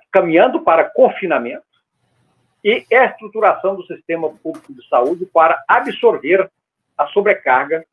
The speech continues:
decorrente do, do, da, da, do covid. É, era só isso, não tinha mais nada. Muito bem.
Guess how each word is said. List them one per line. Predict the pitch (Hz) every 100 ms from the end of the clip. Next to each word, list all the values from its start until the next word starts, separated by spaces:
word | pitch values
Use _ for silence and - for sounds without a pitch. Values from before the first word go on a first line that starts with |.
| _ _ _ _ -
decorrente | 156 165 135 127 135 143
do, | 143 143
do, | 120 135 135
da, | 135 131 131 -
da, | 123 120 113 104 87 -
do | -
covid. | - 98 - - - - _ _
É, | - - -
era | - -
só | 240
isso, | - - _
não | 170
tinha | 175 208
mais | 233 131
nada. | 95 - _ _ _ _ _ _ _ _ _
Muito | 180 220 220
bem. | 190 143